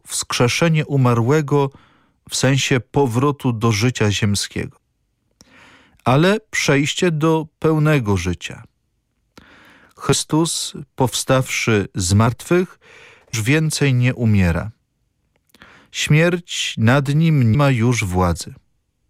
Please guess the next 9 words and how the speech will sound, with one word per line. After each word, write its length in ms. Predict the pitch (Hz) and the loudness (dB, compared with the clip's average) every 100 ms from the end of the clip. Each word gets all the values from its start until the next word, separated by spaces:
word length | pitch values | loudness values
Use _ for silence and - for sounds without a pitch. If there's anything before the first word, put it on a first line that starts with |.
| _ _ _ _ _ _ _ _ _ _ - - - - - | _ _ _ _ _ _ _ _ _ _ -20 -20 -20 -20 -10
Stąd 460 | - 160 156 151 - 120 98 | -2 2 2 0 -4 -6 -2
zmartwychwstanie 1200 | 107 98 131 131 - 131 - - 165 165 160 127 | 0 2 2 2 -2 -4 -4 -4 0 2 2 2
Jezusa 680 | 120 113 110 110 - 143 170 - - _ _ _ | 2 0 0 -2 0 0 -2 -6 -20 _ _ _
jest 360 | 123 139 - 123 - | 0 0 -2 -8 -4
podstawą 680 | 156 - - 139 127 131 | -2 -2 0 0 2 0
nadziei 720 | 117 110 117 107 131 131 117 | 2 2 2 2 0 0 -2
powszechne-, 680 | 107 131 120 - 107 - 120 | -4 -4 -2 -2 -2 -2 -6
powszechnego 580 | 113 - 113 - 120 107 | -4 -4 -4 -2 0 0
zmartwychwstania. 920 | 95 98 90 - 92 - 90 85 - | 0 0 0 -6 -8 -6 -4 -4 -8